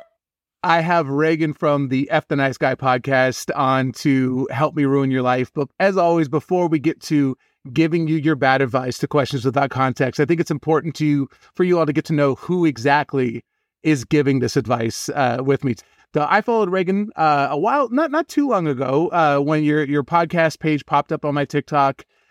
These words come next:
Speaker 2: Uh, I was talking about nice guys,
Speaker 1: <laughs>
Speaker 2: uh, in, in, in, in a not so nice way,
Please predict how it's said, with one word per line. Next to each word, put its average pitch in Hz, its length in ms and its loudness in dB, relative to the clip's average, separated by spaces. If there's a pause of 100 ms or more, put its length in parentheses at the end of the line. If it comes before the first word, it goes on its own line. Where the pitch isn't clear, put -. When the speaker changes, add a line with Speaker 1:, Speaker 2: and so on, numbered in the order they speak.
(120)
Speaker 2:
Uh, 139 340 2
I 143 80 2
was 131 120 -4
talking 139 300 0
about 131 420 -2 (460)
nice 143 280 -2
guys, 131 440 -4 (160)
Speaker 1:
<laughs> 480 180 0
Speaker 2:
uh, 131 460 0
in, 147 180 -2
in, 170 140 2
in, 156 140 -2
in 170 220 0
a 160 100 2
not 143 340 0
so 160 200 0
nice 139 360 0
way, 143 480 -4